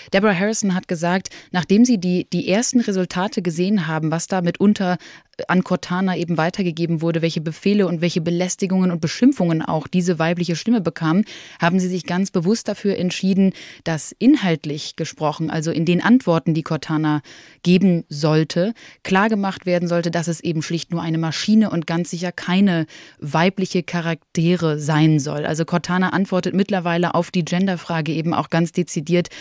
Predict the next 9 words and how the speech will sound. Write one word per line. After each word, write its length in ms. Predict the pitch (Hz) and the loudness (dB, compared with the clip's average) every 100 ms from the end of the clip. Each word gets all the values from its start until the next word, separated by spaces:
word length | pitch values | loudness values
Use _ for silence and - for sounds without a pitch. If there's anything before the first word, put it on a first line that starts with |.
| - - | -18 -8
dass 200 | 165 - | -6 -2
sie 200 | 175 165 | -2 0
keine 240 | - 196 190 | 2 2 2
Frau 260 | - 139 | -2 -4
ist, 160 | 139 - | -4 -4
sondern 320 | 160 165 165 | -2 0 0
schlicht 380 | - 185 - - | 0 -2 -4 -4
ein 300 | 156 160 160 - | 0 0 0 -4
Sprachassistent, 760 | - 170 - 156 151 160 151 | -2 0 -2 -6 -6 -2 -2